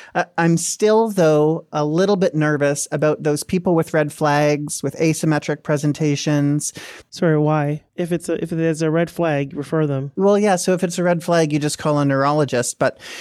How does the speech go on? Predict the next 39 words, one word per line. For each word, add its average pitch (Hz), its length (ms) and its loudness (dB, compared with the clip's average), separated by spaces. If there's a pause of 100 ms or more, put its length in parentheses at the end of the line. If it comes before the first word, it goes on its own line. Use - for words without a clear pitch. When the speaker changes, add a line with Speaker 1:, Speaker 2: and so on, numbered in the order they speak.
(200)
Speaker 1:
it's 170 220 0
not 202 220 2
easy 175 260 2
just 139 220 -2
to 151 40 -2
get 143 300 -2
neurology 135 680 2
access. - 580 -4
I 151 100 0
work 165 280 0
in 151 80 4
a 131 80 0
really 147 320 2
large 131 300 0
hospital. 127 500 0
We 139 100 0
don't 151 220 2
have 151 120 0
neurology 143 600 0
after 123 260 -4
four 127 220 -2
P 131 240 -4
M. 120 240 0
We 123 80 -4
can't 127 260 -2
even 123 240 -4
call 135 340 0
them, 110 340 -4 (280)
and 139 100 2
referrals 143 600 0
can 143 160 0
take 147 380 -2
many 143 320 2
weeks 143 420 -2
or 135 80 -2
months 127 300 -2
to - 100 -10
be 127 140 -4
seen. 127 560 -2